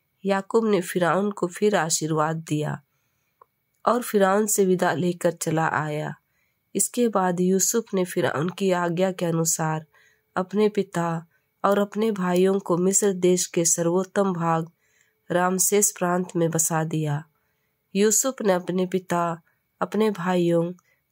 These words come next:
तथा अपने पिता के सारे परिवार के लोगों के लिए उनकी संख्या के अनुसार भोजन आदि का प्रबंध कर दिया। घोर अकाल के कारण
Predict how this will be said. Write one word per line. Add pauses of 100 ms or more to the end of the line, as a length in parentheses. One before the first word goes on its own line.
तथा
अपने
पिता
के
सारे
परिवार
के
लोगों
के
लिए (400)
उनकी
संख्या
के
अनुसार (460)
भोजन
आदि
का
प्रबंध
कर
दिया। (880)
घोर
अकाल
के
कारण